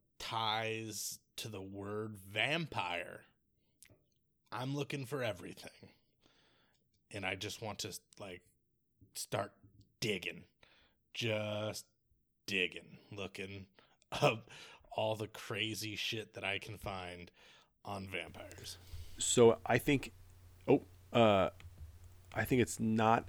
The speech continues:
Speaker 2: out of the realm of possibility now that you guys know vampires exist. Um, when we started this game, no one could put a point in vampirology.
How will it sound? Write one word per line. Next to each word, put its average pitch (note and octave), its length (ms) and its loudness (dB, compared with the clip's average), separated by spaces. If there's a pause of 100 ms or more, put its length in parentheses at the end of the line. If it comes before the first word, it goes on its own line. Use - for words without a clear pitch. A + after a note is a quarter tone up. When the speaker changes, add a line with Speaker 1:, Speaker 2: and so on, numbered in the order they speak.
Speaker 2:
out G2 140 4
of G2 60 2
the G#2 80 4
realm A#2 120 0
of - 60 -8
possibility G#2+ 420 0
now G#2 120 0
that G2+ 140 0
you - 40 -2
guys G2+ 140 8
know G2 140 10
vampires F#2+ 420 6
exist. F#2 500 2 (760)
Um, F2+ 420 0
when G2 120 -2
we F#2 80 0
started F#2 340 2
this E2 140 2
game, E2+ 260 2
no E2 120 6
one F2 80 4
could - 140 -2
put F2+ 80 2
a E2+ 60 2
point F2 280 0
in F2+ 140 2
vampirology. F#2 600 4